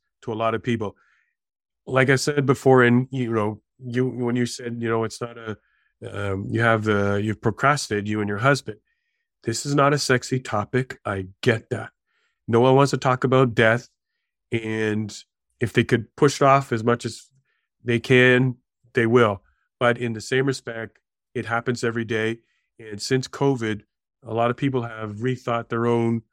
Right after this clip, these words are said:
their own lives and the lives around them. And maybe they've seen a lot of death, uh, you know, family members, and they've changed the way they look at things. So all I've done in my book is just make it a lot easier to have those conversations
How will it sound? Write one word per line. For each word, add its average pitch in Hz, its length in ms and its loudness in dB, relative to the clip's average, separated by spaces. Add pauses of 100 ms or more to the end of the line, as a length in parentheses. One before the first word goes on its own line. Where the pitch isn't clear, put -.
(220)
their 110 120 -10
own 110 160 -4
lives 117 640 -2 (300)
and 107 80 -10
the 104 60 -6
lives 113 280 2
around 110 280 0
them. 117 160 0
And 113 340 -6
maybe 110 220 -20
they've 110 140 -6
seen 120 200 0
a 117 60 -2
lot 113 180 4
of 107 120 -2
death, 117 320 0 (440)
uh, 107 60 -12
you 107 100 -4
know, 107 60 -2
family 113 380 2
members, 123 540 0 (340)
and 113 160 -6
they've 113 280 -6
changed 131 500 0
the 113 60 -4
way 113 140 -4
they 110 120 -4
look 123 260 -4
at 98 120 -6
things. - 380 -20 (280)
So 117 140 0
all 117 120 8
I've 120 120 6
done 120 200 6
in 113 100 4
my 110 100 4
book 131 280 2
is 113 120 -2
just - 160 -8
make 113 140 -4
it 107 60 -4
a 110 60 -2
lot 113 240 4
easier 123 440 -2 (260)
to 110 100 -6
have 110 180 0
those 120 340 0
conversations 113 840 -4